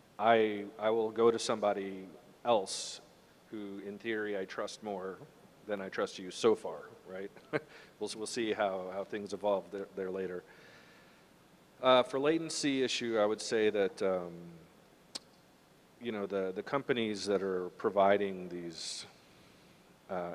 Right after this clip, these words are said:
end, uh, you know, tu-, tunnel ends, like, uh, like a Google and like a Cloudflare, for example, they have very distributed networks. And so I, I don't know very much about the,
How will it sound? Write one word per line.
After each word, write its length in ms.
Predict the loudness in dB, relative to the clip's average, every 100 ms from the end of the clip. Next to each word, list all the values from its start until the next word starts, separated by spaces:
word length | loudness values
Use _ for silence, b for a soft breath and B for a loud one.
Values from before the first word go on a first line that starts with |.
| -6
end, 460 | -4 -4 -6 -10 -14 -16 -10
uh, 280 | -8 -8 -10 -14 -20 -20 -12
you 100 | -12
know, 200 | -12 -10
tu-, 160 | -6 -6 -2
tunnel 320 | -2 -2 -4
ends, 460 | -6 -10 -14 -16 -18 B B B B -8
like, 280 | -6 -4 -2
uh, 160 | -2 -2
like 200 | -6 -6
a 60 |
Google 440 | 0 2 4 2 -2
and 120 | -8
like 120 | -16 -12
a 100 | 4
Cloudflare, 480 | 6 6 4 -2
for 160 | -2 -8
example, 640 | -10 -10 -8 -8 -8 -10 -16 B B B B _ 2
they 120 | 4
have 200 | 6 6
very 220 | 6 2
distributed 560 | 2 -4 -4 -4 -8 -8
networks. 800 | -10 -14 -18 -16 -14 -12 -14 -16 -12
And 280 | -10 -8 -8
so 600 | -4 0 0 -2 -4 -12 -18 B B B B
I, 120 | -6 0
I 100 | 4
don't 240 | 4 4
know 180 | 0 0
very 260 | 0 0 0
much 300 | -4 -4 -2
about 600 | 4 6 6 4 -2 -6
the, 460 | -2 -2 -4 -6